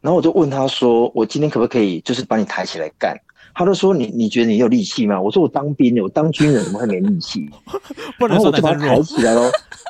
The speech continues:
Speaker 1: <laughs> 因为第一次做这种东西还会怕说会不会让他受伤，或者让我自己受伤。
Speaker 2: 对。
Speaker 1: 我们还，还姿势先调好，就是他坐在，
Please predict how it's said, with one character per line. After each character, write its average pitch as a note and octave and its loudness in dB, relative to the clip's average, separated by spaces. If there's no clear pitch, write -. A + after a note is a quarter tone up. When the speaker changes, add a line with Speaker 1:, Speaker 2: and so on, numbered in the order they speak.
Speaker 1:
<laughs> - -20
因 B3 4
为 A3 0
第 B3 4
一 B3 4
次 A#3 2
做 A#3 2
这 A3+ 2
种 F#3+ 4
东 G3 4
西 G#3 4
还 D3+ 2
会 F3+ 4
怕 F3+ 0
说 D3+ 2
会 D#3+ -2
不 E3+ 4
会 E3 2
让 D#3 0
他 D#3+ 2
受 C3+ 2
伤， B2+ -4
或 C3 -2
者 C3+ 2
让 C3+ 2
我 F2+ -4
自 - -8
己 A2 2
受 F#2 -2
伤。 F2 -8
Speaker 2:
对。 C3 -2
Speaker 1:
我 A2+ 0
们 B2 0
还， C#3 -2
还 - -2
姿 G#3 2
势 G#3+ 0
先 F3+ 0
调 B2 -2
好， - -2
就 D3+ -2
是 E3+ 2
他 E3 -2
坐 F3 2
在， D#3+ 2